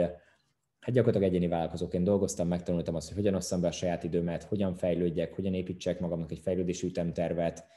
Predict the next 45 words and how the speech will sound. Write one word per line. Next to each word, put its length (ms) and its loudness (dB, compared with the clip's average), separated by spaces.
eh, 140 0
hogyan 260 6
kezeljem 480 6
azt, 180 -2
hogy 120 0
a, 380 2
hogy 260 0
fluktuálódik, 680 2
tehát 200 -4
változik 460 2
a 60 2
bevételem, 760 2
hogyan 200 2
osszam 340 2
be 60 4
a 80 4
pénzem. 400 0
Tehát 160 2
ez 80 2
volt 120 4
az 80 -2
első 300 2
hét 300 2
év, 320 4
és 60 -20
nekem 160 -2
itt 100 0
az 120 6
volt 120 6
a 60 4
célom, 360 2
hogy, 200 4
tehát 160 -4
én 60 4
nagyon 240 8
elhittem, 460 4
én 80 4
nagyon 160 4
pici 200 -2
kisvárosból 840 2
származom 460 0
a 40 -2
horvát 300 2
határ 280 -2
mellől, 460 6